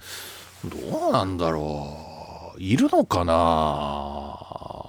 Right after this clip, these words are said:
うーん、いるのかな？いらんような気もするけどな。これ皆さんどうなんですかね。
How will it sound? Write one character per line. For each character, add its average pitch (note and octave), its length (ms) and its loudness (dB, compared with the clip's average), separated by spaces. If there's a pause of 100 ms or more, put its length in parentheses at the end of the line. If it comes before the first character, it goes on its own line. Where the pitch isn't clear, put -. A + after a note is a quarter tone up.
(1600)
う - 20 -6
ー D#2+ 1160 -2
ん、 E2 80 0
い E2 120 0
る E2+ 200 0
の D#2+ 160 0
か D2+ 240 0
な？ C#3+ 880 0
い B2 100 4
ら A2 200 6
ん G2+ 200 4
よ A2 300 2
う - 20 2
な F#2 140 2
気 - 160 -2
も C3 160 2
す - 200 2
る D3+ 140 2
け B2+ 160 6
ど G2 160 4
な。 C#3+ 1000 4
こ F#2+ 140 2
れ F2 60 2
皆 F2 260 -2
さ G2 160 -4
ん D#2+ 60 -4
ど F2+ 180 0
う - 20 -2
な C#4+ 140 2
ん E3 40 0
で E2 80 2
す - 100 -4
か D#2+ 160 -4
ね。 E2+ 260 2